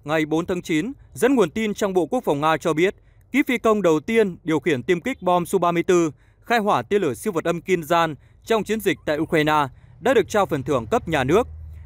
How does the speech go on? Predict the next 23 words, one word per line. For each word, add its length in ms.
Đây 160
là 200
lần 180
đầu 160
tiên 320
xuất 200
hiện 140
thông 220
tin 260
Nga 160
sử 140
dụng 240
tiêm 200
kích 180
bom 240
su 140
ba 140
mươi 120
tư 300
phóng 260
tên 120
lửa 160
Kinzhan 440